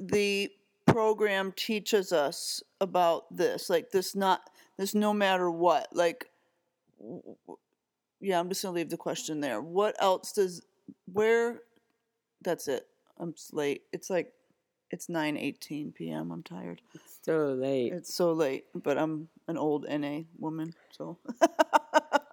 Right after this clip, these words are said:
Speaker 2: So what was the question again?
Speaker 1: Okay, sorry. So w-, what do you think that teaches us? Like, yeah, what does that teach us?
Speaker 2: Resilience.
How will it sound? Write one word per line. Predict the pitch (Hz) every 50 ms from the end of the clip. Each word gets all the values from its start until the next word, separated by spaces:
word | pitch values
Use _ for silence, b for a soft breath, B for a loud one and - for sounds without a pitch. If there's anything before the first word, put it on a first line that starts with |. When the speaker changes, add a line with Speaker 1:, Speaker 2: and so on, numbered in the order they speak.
| 277 - - _ _ _ _ _ b b b b b b b b b b _ _ _ _ _ _ _ _ _ _ -
Speaker 2:
So | 226
what | 208 220 220 233
was | 285 262 -
the | 294 294
question | - - 208 214 - - - 339 339
again? | 370 359 392 427
Speaker 1:
Okay, | 240 269 - - - 185
sorry. | - - 185 170 147 147
So | - - - 247 240 226 220 226 B B B B B B -
w-, | 202 190 - _ _
what | - 196 196 196 214 269 302 339 -
do | - 359
you | 370
think | 330 - 330 311 311 294
that | - 269 254 - -
teaches | - - - 392 392 392 - 330 175 190 175 165
us? | 147 87 73 - - - -
Like, | 190 196 196 - - - _ _ _ _ _ _ _ _ _ _ _ _ _ _ _ _ _ _ _ _ _ _ _ _ _ _ _ _ _ _ _ -
yeah, | 311 392 415 - - - 170 -
what | - 220 262 294
does | 320 302
that | 339 302 240 - - - -
teach | - - 277 285 240 - 247
us? | 151 131 - - - - -
Speaker 2:
Resilience. | 139 147 151 151 143 151 180 196 214 214 190 139 90 64 - _ - - - -